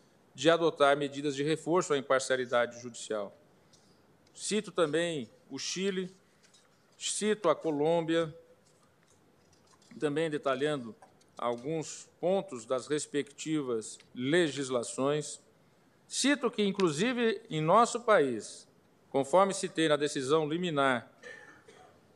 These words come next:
alguns tribunais de justiça com... alguns tribunais de justiça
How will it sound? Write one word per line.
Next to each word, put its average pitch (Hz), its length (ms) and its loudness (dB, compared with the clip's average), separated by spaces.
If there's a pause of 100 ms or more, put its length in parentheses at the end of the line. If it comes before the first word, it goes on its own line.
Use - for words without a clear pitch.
(2000)
alguns 175 680 -2
tribunais 185 600 0
de 156 100 -10
justiça 151 680 -4 (200)
com... 190 340 -2 (4000)
alguns 156 320 -2
tribunais 180 360 -2
de 147 80 -12
justiça 151 640 -6